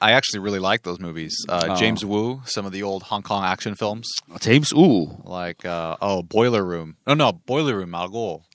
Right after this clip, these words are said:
Speaker 1: Hard Boiled.
Speaker 2: Hard Boiled.
Speaker 1: With, yeah, that came out in nineteen ninety-two.
Speaker 2: 음.
Speaker 1: Uh, that, that's a very, very famous James Woo film.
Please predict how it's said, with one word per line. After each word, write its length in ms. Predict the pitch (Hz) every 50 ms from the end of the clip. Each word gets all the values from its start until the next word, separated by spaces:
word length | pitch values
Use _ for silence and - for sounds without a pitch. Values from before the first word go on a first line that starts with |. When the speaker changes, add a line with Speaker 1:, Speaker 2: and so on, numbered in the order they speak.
| _ _ _ _ _ - - -
Speaker 1:
Hard 220 | 139 143 147 117
Boiled. 500 | 107 107 113 110 98 85 80 80 - - _ _ _ _ _ _ _ _ _ _ _
Speaker 2:
Hard 320 | - - - 170 180 156 127
Boiled. 420 | 120 110 98 90 85 80 76 - _ _ -
Speaker 1:
With, 100 | - - _ _ _ _ _ _
yeah, 300 | - 107 110 104 90 - _ _
that 180 | - 107 104 -
came 160 | - 131 127
out 240 | 123 120 110 - 101
in 180 | 101 92 92 90
nineteen 320 | 92 98 101 - - 110
ninety-two. 640 | 107 104 98 98 95 - - 120 123 135 151 170 170 127 123 107
Speaker 2:
음. 380 | 98 98 92 90 87 85 82 80
Speaker 1:
Uh, 140 | - 95 92
that, 220 | 95 113 120 - -
that's 160 | 127 123 -
a 60 | 113 -
very, 420 | 117 113 110 113 110 107 104 98 98
very 400 | - - - 101 95 92 90 90
famous 300 | - 95 90 87 87 -
James 300 | - 98 90 85 82 82
Woo 120 | 82 82
film. 280 | - - 85 80 78 78